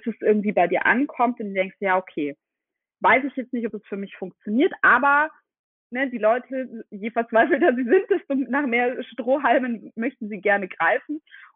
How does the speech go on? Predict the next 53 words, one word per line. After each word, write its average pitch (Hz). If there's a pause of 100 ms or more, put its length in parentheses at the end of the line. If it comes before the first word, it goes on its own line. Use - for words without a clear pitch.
Und, 240 (100)
ähm, 220 (180)
deswegen, 240
also 220
ist - (300)
zum 254
einen, 233 (180)
also 220 (220)
mach 240
dir 277
nicht 240
zu 226
viel 190
Druck, 226 (120)
versuch 254 (420)
mehrere 233
Sachen 220
aus, 196
ne? 220
Es -
kann 226
sein, 202 (220)
dass 214 (120)
ein, 208
ein 214 (140)
Zeitplan, 233
da, 208
wo 214
du 208
sagst, 202
"Nee, 175
also 170
das, 190 (160)
da 190
bin 196
ich -
überhaupt 196
nicht -
der 165
Typ 226
für, 165
hab 165
ich -
gar 170
keinen 170
Bock 143
drauf", -
dann 202
mach 247
was 247
anderes, 190
ne? 220
Also 202